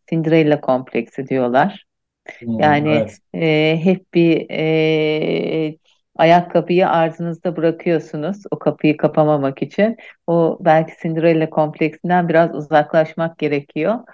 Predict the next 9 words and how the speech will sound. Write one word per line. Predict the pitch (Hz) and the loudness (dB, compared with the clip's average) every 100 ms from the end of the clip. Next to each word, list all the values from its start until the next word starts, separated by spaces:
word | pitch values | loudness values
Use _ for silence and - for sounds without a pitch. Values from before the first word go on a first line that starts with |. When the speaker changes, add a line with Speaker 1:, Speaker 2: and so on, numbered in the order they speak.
| - _ - | -20 _ -2
Speaker 1:
E, | 170 160 160 | 0 4 2
Speaker 2:
Evet. | 160 | 2
Speaker 1:
ve | 165 170 | 2 0
de | 180 175 175 _ - - _ - - | 2 -2 -4 _ -18 -18 _ -20 -8
yani | 165 147 143 147 - | -4 -4 -4 -6 0
o | 185 175 175 | 2 4 6
ayakkabı | 175 170 180 175 | 6 4 0 2
kalsa | 196 185 185 196 | 6 6 6 4
da | 180 202 233 | 6 4 2